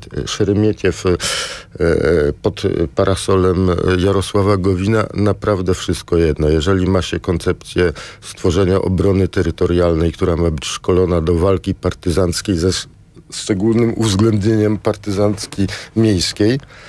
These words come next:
no a obaj panowie, i Macierewicz, i Szeremietiew, taką koncepcję prezentują, to ja jestem za stworzeniem obrony terytorialnej, ale ona musi pełnić normalne funkcje, to znaczy obrony cywilnej oraz szkolenia rezerw mobilizacyjnych na czas W,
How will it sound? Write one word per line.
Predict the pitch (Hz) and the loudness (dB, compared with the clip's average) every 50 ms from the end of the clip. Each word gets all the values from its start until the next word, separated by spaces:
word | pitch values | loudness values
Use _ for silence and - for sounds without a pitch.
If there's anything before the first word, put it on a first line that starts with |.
| - - - - - | -20 -20 -16 -4 -2
no | 107 110 - | 0 0 2
a | 110 110 98 95 110 107 | 2 2 4 2 2 2
obaj | - 127 110 98 101 92 92 | 0 0 0 2 0 0 0
panowie, | - 101 95 95 98 90 80 85 95 92 | 0 0 2 2 2 2 2 2 2 2
i | 90 | 2
Macierewicz, | 92 90 87 - - 95 87 92 90 82 85 80 - 95 | 2 0 0 0 0 0 2 2 2 0 0 -2 -2 -4
i | 87 | -4
Szeremietiew, | - - - 90 85 90 82 82 85 78 - - - - | -2 -2 0 0 2 2 2 2 2 0 0 -2 -4 -2
taką | - - 87 - - 87 78 | -2 -2 -2 -2 -2 -4 -4
koncepcję | - - 87 85 - 90 - - - - 92 | -2 -2 -2 0 0 -2 -4 -2 -2 -2 -2
prezentują, | - - - - 80 87 92 - - - 85 80 76 82 98 123 143 151 - - - - - - - - - - - - - - - | -2 -2 -4 -2 0 2 2 0 0 2 2 2 4 4 2 2 0 -2 -4 -8 -12 -14 -16 -18 -20 -20 -20 -20 -20 -20 -20 -18 -4
to | - 101 98 101 101 98 | 0 2 2 4 4 4
ja | 98 107 104 | 4 4 2
jestem | 104 101 - - 110 107 | 2 0 0 -2 -2 0
za | 98 101 | 0 0
stworzeniem | - - - 98 104 139 139 117 101 95 | -2 -2 -2 0 0 2 2 2 2 2
obrony | 92 85 80 87 87 90 90 87 | 0 0 0 0 0 2 0 0
terytorialnej, | - - 92 - 80 - 110 - 143 160 151 131 107 98 92 | 0 0 -2 -2 -2 -2 0 2 2 2 2 2 2 2 2
ale | 85 85 85 | 2 2 2
ona | 80 85 92 87 | 2 2 2 2
musi | 92 95 - - 90 | 2 0 0 -2 -2
pełnić | - 92 87 87 92 82 - - - 101 92 | -2 0 0 0 0 0 -2 -2 0 2 2
normalne | 95 98 95 87 87 87 82 87 92 92 | 2 2 2 2 2 2 2 2 2 0
funkcje, | - - 131 113 - - - 85 | 0 0 0 -2 0 -2 -4 -4
to | - - 76 | -4 -2 0
znaczy | 82 82 76 - 92 | 0 0 0 0 0
obrony | 87 90 82 98 101 95 98 87 | 0 2 2 2 2 2 2 0
cywilnej | - - 104 92 80 92 90 85 87 98 101 107 104 | 0 0 -2 0 2 2 2 2 2 2 2 2 0
oraz | 92 98 101 98 95 | 0 0 0 0 -2
szkolenia | - - - - 104 92 92 90 98 101 98 | -4 -6 -2 0 2 2 2 2 2 2 2
rezerw | 98 95 95 78 82 98 92 90 98 | 2 2 0 2 0 0 -2 -2 -4
mobilizacyjnych | 98 87 98 101 98 101 95 85 95 95 92 87 95 104 92 - - 101 90 80 90 95 92 - - | -2 0 0 2 2 2 2 2 0 0 2 2 2 0 0 0 0 0 0 2 2 0 0 -2 -4
na | 92 87 | -6 -4
czas | - - 107 104 | -2 0 0 0
W, | 113 101 110 98 | 2 2 2 0